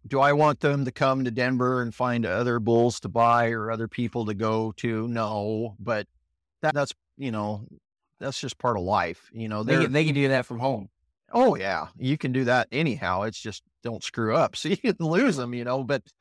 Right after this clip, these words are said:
Speaker 1: um, I think that's part of it. We need to, we need to get those folks back to Denver. We need, you know, uh,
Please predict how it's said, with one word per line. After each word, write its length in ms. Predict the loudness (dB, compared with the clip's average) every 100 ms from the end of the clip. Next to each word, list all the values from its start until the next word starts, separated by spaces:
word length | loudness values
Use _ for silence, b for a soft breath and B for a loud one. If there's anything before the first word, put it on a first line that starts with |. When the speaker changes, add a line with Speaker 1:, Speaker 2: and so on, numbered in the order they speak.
| _ -4
Speaker 1:
um, 400 | 0 0 0 -8 _ _ _ _ _
I 120 | 0 0
think 200 | 0 2
that's 180 | 0
part 240 | 2 2 4
of 140 | 4
it. 120 | 2
We 120 | -4 -2
need 220 | 0 -2
to, 80 | -6 _ _
we 160 | -4 0
need 140 | 2
to 80 | 2
get 160 | 0
those 160 | 0 0
folks 280 | 0 -4 0
back 280 | 0 0 -2
to 80 |
Denver. 420 | -4 -2 0 0 -2
We 120 | -2
need, 360 | -2 -2 -6 -12 _ _ _ _
you 140 | -6 -4
know, 280 | -4 -6 -12
uh, 80 | -18